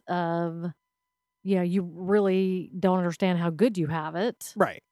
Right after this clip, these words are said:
Speaker 1: You don't
Speaker 2: Right.
Speaker 1: have to struggle for things.
Speaker 2: Right. And we weren't saying
Speaker 1: Like food and
Speaker 2: Right.
Speaker 1: shelter.
Speaker 2: <laughs> We're talking about the fact that you do understand that no one is trying to kill you on a daily basis.
Speaker 1: Right.
Speaker 2: This is a good thing. That every day you don't
Speaker 1: You
Speaker 2: have
Speaker 1: have
Speaker 2: to
Speaker 1: to
Speaker 2: go
Speaker 1: worry
Speaker 2: outside.
Speaker 1: about malaria,
Speaker 2: Right.
Speaker 1: things like that.
Speaker 2: Correct.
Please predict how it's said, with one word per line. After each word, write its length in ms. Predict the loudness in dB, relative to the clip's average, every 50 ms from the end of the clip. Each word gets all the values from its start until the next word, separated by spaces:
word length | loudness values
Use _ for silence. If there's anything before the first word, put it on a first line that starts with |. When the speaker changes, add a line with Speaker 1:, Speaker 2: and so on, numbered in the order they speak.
| _ 2
Speaker 1:
You 120 | 4 6 6
don't 120 | 6 6
Speaker 2:
Right. 40 | 4
Speaker 1:
have 180 | 4 4 4 2
to 100 | 0 -4
struggle 580 | -4 -6 -6 0 2 4 4 6 6 4 2 2
for 160 | 0 -2 -4
things. 760 | -2 -4 -6 -6 -6 -4 -4 -2 -4 -4 -6 -10 -14 -16 -18 -20 _ _ _
Speaker 2:
Right. 300 | -2 -2 -2 -2 -4 -14 _ _ _ _ _ _ _ _ 2
And 180 | 2 2 0
we 100 | -2 -2
weren't 380 | 0 0 0 0 0 -2 -4 -2
saying 440 | -2 0 2 2 0 0 -2 -2 -2
Speaker 1:
Like 240 | 0 -2 -2 -2
food 460 | -6 -2 2 4 4 6 4 4 2 2
and 140 | 0 0
Speaker 2:
Right. 80 | 0 0
Speaker 1:
shelter. 720 | 2 4 6 6 6 6 4 2 2 2 0 -2 -4 -6 _ _
Speaker 2:
<laughs> 40 |
We're 140 | -4 -2 0
talking 180 | 2 2 2 2
about 120 | 2 0 0
the 80 | 0
fact 220 | 2 2 2 2 0
that 80 | -4 -2 -2
you 140 | 0 0 0
do 160 | 2 2 2
understand 360 | 2 2 2 2 2 0 0
that 80 | -2 0
no 160 | 2 4 4
one 140 | 4 4 2
is 80 | 2 0
trying 160 | 0 0 0
to 60 | -2
kill 240 | -2 0 2 2 4
you 100 | 2 2
on 60 | 0
a 80 | -2 -2
daily 280 | -4 -2 -2 -2 -4 -6
basis. 480 | -8 -10 -10 -12 -14 -16 -18 -20 -20 _ _ _ _ -14
Speaker 1:
Right. 720 | -8 -4 -2 -2 -2 -4 -6 -10 -14 _ -20 -20 -14 -4 0
Speaker 2:
This 160 | 0 2 2
is 80 | 4 2
a 60 | 2
good 300 | 4 4 4 4 2 0
thing. 340 | 0 0 0 0 -2 -10 _ _ _ _ _ _ _ _ _ _ _ _ _ _ _ _ _ 2
That 120 | 2 4 4
every 240 | 4 2 0 2
day 140 | 2 4 4
you 120 | 4 4 4
don't 120 | 4 4
Speaker 1:
You 40 | 4
Speaker 2:
have 80 | 4
Speaker 1:
have 80 | 4 4
Speaker 2:
to 60 | 4
Speaker 1:
to 20 | 6
Speaker 2:
go 40 | 6
Speaker 1:
worry 100 | 6 6
Speaker 2:
outside. 200 | 6 6 6 6
Speaker 1:
about 60 | 6
malaria, 1000 | 6 4 4 4 6 4 4 4 4 2 2 2 2 2 2 2 2 2 2 2
Speaker 2:
Right. 140 | 2 2 2
Speaker 1:
things 200 | 2 0 0 0
like 180 | -2 -2 -4 -4
that. 260 | -6 -8 -8 -10 -4
Speaker 2:
Correct. 460 | 0 0 0 0 -2 -10 _ -20 -20